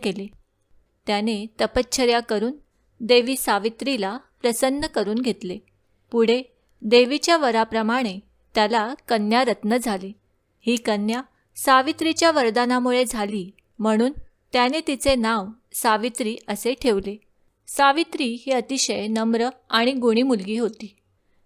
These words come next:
यथावकाश ती वयात आली. तिच्या तेजस्वी व्यक्तिमत्वामुळे कोणी राजपुत्र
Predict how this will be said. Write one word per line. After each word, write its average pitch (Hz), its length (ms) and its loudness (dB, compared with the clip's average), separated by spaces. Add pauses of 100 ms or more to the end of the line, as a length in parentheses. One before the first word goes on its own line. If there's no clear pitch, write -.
(100)
यथावकाश 214 1040 -4
ती 254 80 -2
वयात 208 360 0
आली. 202 260 -6 (800)
तिच्या 294 320 2
तेजस्वी 302 520 2
व्यक्तिमत्वामुळे 226 1040 -4 (300)
कोणी 233 280 2
राजपुत्र 208 720 -2